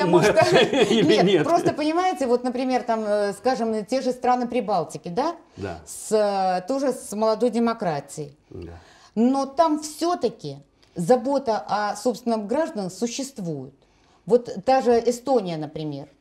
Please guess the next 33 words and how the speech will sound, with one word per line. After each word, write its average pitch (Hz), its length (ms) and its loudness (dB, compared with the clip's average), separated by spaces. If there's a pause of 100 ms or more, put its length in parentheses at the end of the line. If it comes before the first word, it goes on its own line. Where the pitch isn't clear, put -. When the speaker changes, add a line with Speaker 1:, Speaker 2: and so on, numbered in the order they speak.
(760)
Speaker 1:
Вот, 214 260 0
там 285 160 0
всё-таки 349 480 -2
забота 247 400 2
о - 40 4
собствен-, - 300 -8
там, 262 300 0
там 269 180 -2
всё-таки - 400 -4
есть 220 380 -4
закон, 233 580 -2
и 202 80 -2
он 262 220 2
действует. 175 680 -6 (600)
Конечно, 359 340 -2
там 254 160 0
есть 214 240 -2
свои, 202 300 -2
там, 151 580 -4
не 185 80 -2
знаю, 170 240 -2
там, 165 220 -4
вероятно, 190 400 -4
есть 185 160 -6
какие-то, 185 320 -8
я 175 180 -4
не 208 120 -4
в - 80 -18
курсе 202 280 -4
просто, 147 720 -6
э, 143 840 -4
не 214 140 0
глубоко, 277 600 0